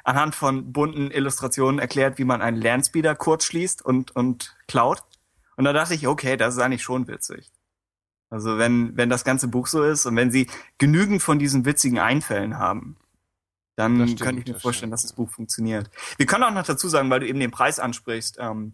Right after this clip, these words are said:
Speaker 1: Book of Jedi und Book of Sith sind ja dann später noch einzeln ohne dieses Zusatz drumherum erschienen und waren dann für etwas weniger Geld zu haben als jetzt hier fast achtzig Euro.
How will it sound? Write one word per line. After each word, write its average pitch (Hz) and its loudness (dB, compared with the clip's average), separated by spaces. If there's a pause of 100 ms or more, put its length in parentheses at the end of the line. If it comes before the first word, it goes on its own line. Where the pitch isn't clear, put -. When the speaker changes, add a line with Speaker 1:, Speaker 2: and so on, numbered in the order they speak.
(160)
Speaker 1:
Book 131 0
of 127 -2
Jedi 143 2
und 123 -2
Book 123 -10
of 190 -4
Sith 214 0 (100)
sind 139 -2
ja 127 2
dann 123 0
später 131 -2
noch 120 0
einzeln 156 0
ohne 139 2
dieses 123 0
Zusatz 123 0
drumherum 110 0 (320)
erschienen 107 2 (560)
und 113 -2
waren 120 4
dann 120 2
für - 0
etwas 113 0
weniger 113 2
Geld 104 0
zu 101 -2
haben 101 0
als 101 -4
jetzt 101 -4
hier 107 0
fast - -2
achtzig - -4
Euro. 151 4